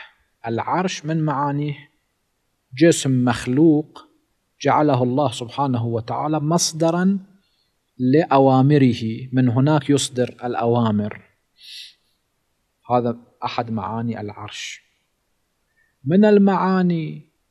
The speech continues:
للعرش الوجود كله، كل هذا الوجود الله سبحانه وتعالى مسيطر عليه، ولذا يسمى بالعرش. ومن معاني العرش العلم،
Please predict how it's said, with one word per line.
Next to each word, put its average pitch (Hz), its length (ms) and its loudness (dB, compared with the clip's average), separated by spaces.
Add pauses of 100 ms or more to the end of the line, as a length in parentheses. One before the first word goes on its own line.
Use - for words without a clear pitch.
(160)
للعرش 135 720 0 (100)
الوجود 165 840 4
كله، 120 640 -2 (520)
كل 220 280 4
هذا 147 340 2
الوجود 139 680 -2 (1800)
الله 151 340 4
سبحانه 156 500 -4
وتعالى 147 500 0
مسيطر 156 560 2
عليه، 110 580 -8
ولذا 127 300 -2
يسمى 156 520 -4
بالعرش. 113 760 -8
ومن 165 280 0
معاني 160 480 0
العرش 147 440 -6
العلم، 131 800 0